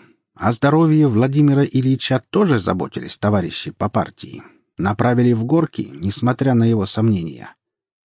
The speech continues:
Благодаря этому он, возможно, прожил на несколько лет дольше. Владимир Ильич понял и исполнил решение партии. Когда речь идет о жизни нашего вождя и друга,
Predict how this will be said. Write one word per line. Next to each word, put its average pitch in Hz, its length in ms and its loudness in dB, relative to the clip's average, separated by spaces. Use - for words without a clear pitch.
Благодаря 160 600 0
этому 175 440 2
он, 156 280 4
возможно, 127 640 0
прожил 127 440 0
на 131 140 4
несколько 113 500 0
лет 113 220 -2
дольше. 135 460 -4
Владимир 120 580 2
Ильич 127 440 0
понял 117 460 -2
и 110 220 0
исполнил 156 720 2
решение 120 580 -2
партии. - 580 -10
Когда 104 320 0
речь 120 300 0
идет 120 300 -2
о 117 100 0
жизни 117 340 2
нашего 107 480 2
вождя 104 440 -2
и - 160 -8
друга, 98 520 -4